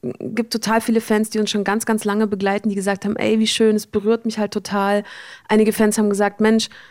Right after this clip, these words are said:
äh, hätten wir ein bisschen mehr getan, gewünscht oder irgendwas. Und ich sag dann einfach, du,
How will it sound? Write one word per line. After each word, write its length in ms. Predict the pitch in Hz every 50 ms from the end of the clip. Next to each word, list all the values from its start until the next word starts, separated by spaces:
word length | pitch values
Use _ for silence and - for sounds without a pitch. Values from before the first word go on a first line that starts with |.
| - _ _ _
äh, 260 | - 220 214 208 202 196
hätten 180 | 220 240 240
wir 80 | 240 233
ein 40 | 214
bisschen 260 | 226 226 - 220 214
mehr 440 | 214 208 208 208 208 208 208 214 - _ _ _ _ _ _ _ _ _ _ -
getan, 680 | 226 220 - 220 220 220 233 240 240 233 226 220 - -
gewünscht 560 | 208 202 214 196 208 226 233 240 226 - 233
oder 200 | 220 202 - -
irgendwas. 460 | 220 240 240 214 214 214 214 220 -
Und 80 | - 208
ich 100 | 190 -
sag 140 | 208 196
dann 140 | - 208 220
einfach, 240 | 220 196 - 208 190
du, 240 | - 240 254 277